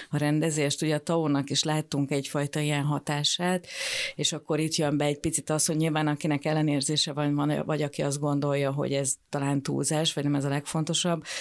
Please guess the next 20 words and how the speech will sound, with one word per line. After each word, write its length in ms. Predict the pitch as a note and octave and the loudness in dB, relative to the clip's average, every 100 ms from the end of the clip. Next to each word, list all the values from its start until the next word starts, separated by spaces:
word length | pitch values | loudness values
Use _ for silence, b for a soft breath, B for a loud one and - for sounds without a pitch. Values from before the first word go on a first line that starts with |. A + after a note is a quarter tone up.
| B B | B B
az 140 | - D#3 | -2 0
ebben 480 | D3 D3+ C#3+ C#3+ - | 0 0 2 0 -2
gondolkodik, 680 | D3+ D3+ D3+ D3 D3 D3 | 0 2 2 0 -2 -2
hogy 100 | D#3 | -2
az 140 | C#3 D#3 | -2 0
állam 280 | D3 C#3+ C#3+ | 0 0 0
túl 220 | C#3+ C#3+ | 0 0
sokat 500 | - C3+ C#3 B2+ - | 0 0 -2 -4 -2
tesz 220 | C#3 C3+ | -2 0
bele, 320 | C3+ C3+ C3+ | 0 0 2
mert 260 | C#3 C3+ - | 2 0 -2
hogyha 240 | C#3 D3+ | -2 0
magától 480 | D3 D3 C#3 - D3 | 0 0 -2 0 0
működik 440 | D3 C#3+ D3 D3 | 0 0 -2 -2
a 60 | C#3 | -2
dolog, 260 | C#3 D3 C#3+ | -2 -2 0
annak 240 | C#3+ C#3 | 0 0
mindenki 380 | D3 C#3 C3+ D3 | 0 0 -2 -2
nagyon 240 | C#3+ C#3 | 0 2
örül, 360 | C#3 D3+ F3 | 0 2 0